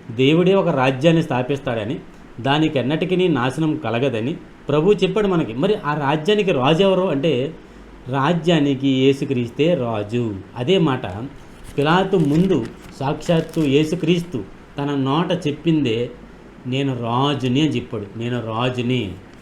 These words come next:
కానీ ఈరోజు క్రైస్తవ సమాజం ఎంతో విరివిగా పాడుకుంటున్న ఈ పాటలో యేసు రాజుగా వస్తాడని ఎదురు చూస్తుంది.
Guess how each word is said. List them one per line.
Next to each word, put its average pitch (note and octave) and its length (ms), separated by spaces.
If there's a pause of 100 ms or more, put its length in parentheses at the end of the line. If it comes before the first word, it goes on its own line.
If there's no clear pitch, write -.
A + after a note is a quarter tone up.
(140)
కానీ C#3 140
ఈరోజు C#3+ 220
క్రైస్తవ D3 340
సమాజం E3 380 (460)
ఎంతో D#3 340
విరివిగా G3+ 680
పాడుకుంటున్న D#3 1040
ఈ C3 120
పాటలో B2 560 (680)
యేసు C#3+ 320
రాజుగా C3+ 640
వస్తాడని C3+ 840
ఎదురు D#3 180
చూస్తుంది. A#2+ 560